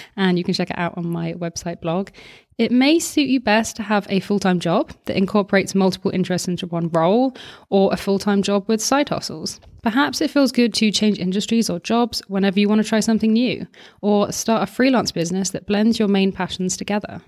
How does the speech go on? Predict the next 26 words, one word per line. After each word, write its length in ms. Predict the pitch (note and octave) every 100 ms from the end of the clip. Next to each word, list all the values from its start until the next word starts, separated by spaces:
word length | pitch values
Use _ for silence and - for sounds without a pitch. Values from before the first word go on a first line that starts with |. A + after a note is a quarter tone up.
| - - - _ -
You 100 | A3
may 180 | A#3+ C#4
like 160 | B3+
to 100 | A3+
go 200 | A#3+ A3+
all 300 | - G#3+ B3
in 220 | G3+ G#3+ B3+
on 220 | G3+ G3
projects 500 | - G#3 G#3+ - -
a 200 | G3 F#3
month 320 | F#3 G3 F#3+
or 80 | G3+
so 140 | - F3+
at 80 |
a 40 | F3
time, 480 | - A3 B3+ C4+ -
or 180 | G3+ G#3
juggle 320 | G3 B3 D4+
a 40 | D4+
couple 260 | C4+ B3
of 100 | A3
ideas 400 | A3 G#3+ G#3 G3+
at 60 | G3+
the 60 |
same 260 | - G3 F#3
time. 420 | F#3+ G#3 - E3